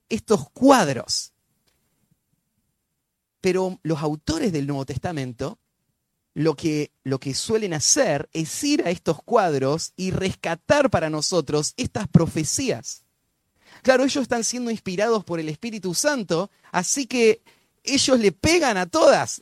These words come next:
nunca erran en ninguna. Ellos están cuidados y dirigidos por el Espíritu Santo.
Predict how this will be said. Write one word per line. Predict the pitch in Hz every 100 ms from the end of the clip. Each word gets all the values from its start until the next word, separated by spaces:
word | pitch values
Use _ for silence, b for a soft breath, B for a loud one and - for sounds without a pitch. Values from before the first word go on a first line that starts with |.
| 180
nunca | 214 294 311 247 233
erran | 247 330 262 190 175
en | 175
ninguna. | 170 170 143 135
Ellos | 220 262
están | 226 - 254 262 - _
cuidados | - 190 180 220 302 196 160 170 -
y | 180
dirigidos | 185 175 262 247
por | 196 175
el |
Espíritu | 170 208 190 180
Santo. | - 254 202 -